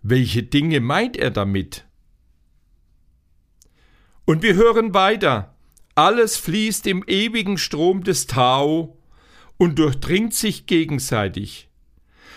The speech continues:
Das Qi fließt von Yin zu Yang und wieder zu Yin, von dunkel zu hell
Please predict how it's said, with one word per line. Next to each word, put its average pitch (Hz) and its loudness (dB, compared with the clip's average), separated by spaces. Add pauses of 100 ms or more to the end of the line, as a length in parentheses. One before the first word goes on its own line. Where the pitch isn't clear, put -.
(140)
Das 139 0
Qi 220 -2
fließt - -2
von - 0
Yin 202 0
zu - -2
Yang 175 0 (340)
und 156 0
wieder 185 0
zu - -2
Yin, 214 -2 (720)
von 135 0
dunkel 208 0
zu 170 0
hell 180 0